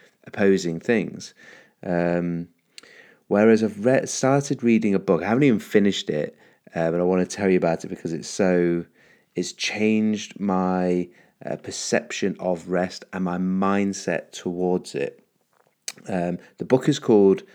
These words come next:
simply called Rest by Alex Soojung King Pang. Um, and the subtitle is Why You Get More Done When You Work Less. Um, which I actually, uh, my wife bought this book a long time ago,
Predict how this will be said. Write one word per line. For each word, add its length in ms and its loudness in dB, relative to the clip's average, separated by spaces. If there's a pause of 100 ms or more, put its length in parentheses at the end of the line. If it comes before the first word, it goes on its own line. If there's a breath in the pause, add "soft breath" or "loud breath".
(160 loud breath)
simply 340 2
called 280 2
Rest 500 -2 (300 loud breath)
by 120 4
Alex 480 2
Soojung 800 0
King 420 -2
Pang. 460 -4 (480 loud breath)
Um, 560 2 (320 soft breath)
and 120 -4
the 80 0
subtitle 540 0
is 100 -2
Why 200 2
You 180 2
Get 180 -4
More 280 0
Done 400 -2
When 180 -2
You 100 -4
Work 560 -2
Less. 600 -10 (560 soft breath)
Um, 400 -6
which 420 -4
I 60 -4
actually, 720 -2
uh, 160 -10
my 100 -2
wife 380 0
bought 240 4
this 160 -12
book 320 -12
a 80 -10
long 420 -6
time 260 -4
ago, 400 -10